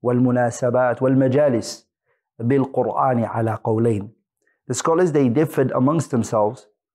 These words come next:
the ruling of opening a gathering, a wedding, uh, a conference with Qur'an. There's a difference of opinion, and there are two views regarding the issue.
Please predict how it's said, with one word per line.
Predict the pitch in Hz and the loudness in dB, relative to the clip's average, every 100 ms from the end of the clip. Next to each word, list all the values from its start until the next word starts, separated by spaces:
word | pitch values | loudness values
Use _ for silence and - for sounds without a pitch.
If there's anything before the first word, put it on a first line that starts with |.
| _ _ _ - | _ _ _ -2
the | 120 | 0
ruling | 127 165 175 156 147 | 4 4 4 2 0
of | 127 110 - | -2 -4 -4
opening | 170 196 190 - 143 131 104 98 _ _ _ _ _ _ _ _ _ 123 | 2 2 2 0 0 0 -2 -6 _ _ _ _ _ _ _ _ _ -4
a | 117 | -2
gathering, | 135 139 131 131 131 131 _ _ _ _ _ _ _ - | 0 2 2 2 0 -2 _ _ _ _ _ _ _ -4
a | 120 | -2
wedding, | 113 131 127 131 127 123 _ _ _ _ _ _ _ _ _ - | 2 2 2 2 0 -4 _ _ _ _ _ _ _ _ _ -2
uh, | 113 107 104 107 - | 0 0 -2 -6 -14
a | 120 | -10
conference | - 151 139 139 131 - - _ _ _ _ _ - | -2 -2 0 -2 -4 -6 -20 _ _ _ _ _ -4
with | 123 135 120 - | 0 0 -2 -4
Qur'an. | 135 - 127 107 98 _ _ _ _ - | -4 -2 -2 -4 -10 _ _ _ _ -8
There's | 196 | -4
a | 214 | -2
difference | 220 202 190 | -2 -2 -2
of | 175 | -4
opinion, | 175 190 139 101 | -2 -2 -2 -2
and | 123 | 0
there | 131 | 2
are | |
two | 127 - 160 | 0 0 2
views | 143 123 | 2 2
regarding | 120 123 120 123 117 | 2 0 0 0 0
the | 117 | -2
issue. | 123 - 107 | -2 -6 -8